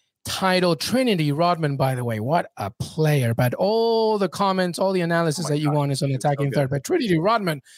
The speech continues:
Speaker 1: Heath Pearce, is quite the star, huh?
Speaker 2: Yeah, it, I mean, when you look at highlight reels, you always see them and you see the, the, the jersey of the opponent changing when you build a reel. But she literally built the highlight reel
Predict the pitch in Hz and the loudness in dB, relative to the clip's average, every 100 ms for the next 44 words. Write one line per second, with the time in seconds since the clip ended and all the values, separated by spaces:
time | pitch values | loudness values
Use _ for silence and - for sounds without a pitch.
0 | - - 160 - 165 143 135 139 - - | -8 -2 -2 2 2 2 0 -4 -4 -2
1 | 214 220 180 117 - - 151 107 - 131 | 0 0 -2 -6 -4 0 0 0 -4 -6
2 | 196 _ _ _ _ _ _ _ 123 131 | -6 _ _ _ _ _ _ _ -4 -4
3 | 147 202 233 214 202 196 190 220 220 170 | -4 -6 -2 0 2 0 0 0 2 0
4 | 175 185 170 170 185 185 147 143 143 - | 0 0 -2 0 0 0 0 0 -2 -4
5 | 147 143 139 135 131 120 147 127 120 113 | -4 -4 -4 -6 -6 -8 -4 0 0 -2
6 | - _ _ _ _ - 131 123 120 107 | -8 _ _ _ _ -10 0 2 2 2
7 | 113 127 175 143 139 113 113 - 156 127 | 0 4 4 4 0 2 -2 0 0 0
8 | 101 117 107 107 113 104 131 120 101 117 | -4 -8 -8 -8 -6 0 2 2 0 0
9 | 117 90 120 - 143 139 160 175 175 127 | 0 -2 -6 -4 -4 0 0 2 0 0
10 | 143 143 139 - 143 139 123 120 117 | -2 -2 -4 -2 0 2 0 -4 -6